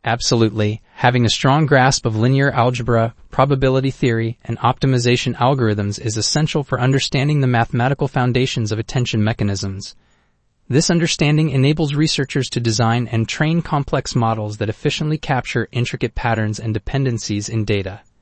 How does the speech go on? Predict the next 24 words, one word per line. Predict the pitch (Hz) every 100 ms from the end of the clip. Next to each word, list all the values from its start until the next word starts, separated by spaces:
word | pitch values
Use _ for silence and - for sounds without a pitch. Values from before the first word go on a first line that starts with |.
| _ _ _ _ _ -
It | 120
also | 123 -
provides | 147 135 127 127 135
insights | 143 143 - 127 120 -
into | 123 123
the | 131
behavior | 120 113 123 123 131
and | 120 110
interpretability | 104 - 143 - 127 127 127 127 120
of |
attention | 113 - 143 - 113
mechanisms, | 113 110 101 95 95 98 - _ _ -
allowing | 117 127 139 135
us | -
to | 143
better | 127 131 147
understand | 147 143 - 135 123
the | 117
underlying | 131 139 135 127 135
mechanisms | 131 127 117 101 101 98
of | - 104
artificial | 110 120 - 110 113 104
intelligence | 98 107 101 98 95
systems. | - - - 92 -